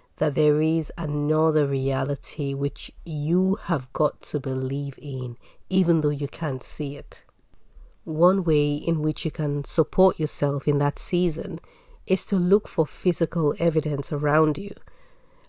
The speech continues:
I recommend you go and listen to episode twenty-five, which is evidence-based <laughs> living. I talk about how to train your eyes to search for evidence that align with positive thoughts and dreams,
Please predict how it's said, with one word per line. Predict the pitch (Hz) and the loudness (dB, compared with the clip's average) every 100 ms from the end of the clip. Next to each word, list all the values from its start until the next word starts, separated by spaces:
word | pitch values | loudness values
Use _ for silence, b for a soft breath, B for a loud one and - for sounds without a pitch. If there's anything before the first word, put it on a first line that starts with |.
| b - | b 0
I | 170 | 2
recommend | 151 175 - 220 214 180 160 151 - | 6 6 6 0 2 4 2 0 -6
you | 160 156 | -6 -4
go | 147 151 147 | 0 2 2
and | 160 139 | 0 0
listen | 147 156 165 135 | 0 -2 -4 -4
to | 147 | -4
episode | - 151 160 - 151 139 | -2 -4 -6 -4 -4 -4
twenty-five, | - 160 151 143 - 143 143 135 170 | -6 -4 -4 -6 -4 -2 0 -2 -6
which | 165 151 | -6 -4
is | 147 139 | -4 0
evidence-based | 175 175 185 180 180 - - 160 156 - - - | 2 4 4 2 2 -2 2 2 2 -2 -8 0
<laughs> | 220 | 4
living. | 175 156 185 - - _ _ _ - | 6 4 0 -12 -16 _ _ _ 2
I | 175 | 2
talk | 180 202 214 269 | 4 8 8 8
about | 233 190 160 | 6 6 4
how | 156 175 | 2 2
to | 180 175 | 2 -4
train | - - 165 165 | -6 0 2 4
your | 165 151 147 | 4 2 2
eyes | 156 151 139 139 - b b b - | -2 -2 -2 -4 -6 b b b -4
to | 160 | -2
search | - - 175 165 - | -2 0 2 2 -2
for | - 160 147 - | -2 0 0 0
evidence | 165 151 143 143 139 - | -4 -2 -2 -2 -4 -6
that | - 135 - | -6 -6 -4
align | 143 139 139 143 147 147 143 - b b b | -2 0 0 0 2 2 0 -6 b b b
with | 156 147 - | -2 -2 -4
positive | - 165 160 160 - 160 | 0 2 4 2 -2 -4
thoughts | - - 151 147 - | -4 0 2 2 -2
and | 147 143 | -6 -4
dreams, | 131 147 139 135 147 - | -4 -2 0 -2 -6 -14